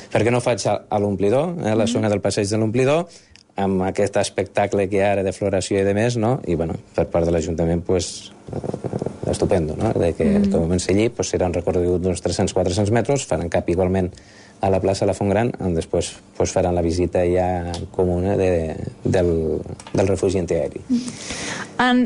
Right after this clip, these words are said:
Speaker 2: anem encarant la recta final de l'entrevista. M'agradaria fer una mica de valoració avui, senyor
Speaker 1: Mhm.
Speaker 2: Arbó, d'aquesta, d'aquesta legislatura. Vostè ha estat alcalde aquests dos darrers anys,
Speaker 1: Mhm.
Speaker 2: fruit d'un pacte de govern entre el Partit Socialista i Esquerra, al que pertany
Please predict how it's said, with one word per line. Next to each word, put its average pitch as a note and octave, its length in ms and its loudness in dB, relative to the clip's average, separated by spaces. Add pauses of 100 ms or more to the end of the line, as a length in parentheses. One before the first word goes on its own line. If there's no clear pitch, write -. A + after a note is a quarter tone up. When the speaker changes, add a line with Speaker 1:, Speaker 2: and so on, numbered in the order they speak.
Speaker 2:
anem B3 200 2
encarant C4+ 460 2
la B3 60 2
recta A#3+ 540 0
final A#3+ 420 4
de A#3 80 4
l'entrevista. A#3 600 4
M'agradaria A#3 500 4
fer B3 200 2
una C#4 200 4
mica C4+ 240 4
de D4 80 6
valoració G#3 580 2
avui, G#3+ 220 4
senyor A3 380 4
Speaker 1:
Mhm. G#3 40 4
Speaker 2:
Arbó, A3 320 4
d'aquesta, G#3+ 800 0
d'aquesta A3+ 360 2
legislatura. A3+ 760 4
Vostè A#3+ 260 2
ha A#3 60 4
estat G#3+ 220 0
alcalde A3 420 2
aquests G#3+ 320 4
dos A3 240 4
darrers G3+ 340 2
anys, D4 380 0
Speaker 1:
Mhm. A2+ 360 4
Speaker 2:
fruit A#3+ 240 4
d'un A3+ 280 6
pacte A3+ 300 0
de G#3+ 160 4
govern A3 340 4
entre G#3+ 300 4
el G#3 100 4
Partit G#3 280 2
Socialista G#3 540 2
i G3+ 80 4
Esquerra, A#3 380 0
al B3 80 4
que G#3 100 2
pertany G3+ 600 4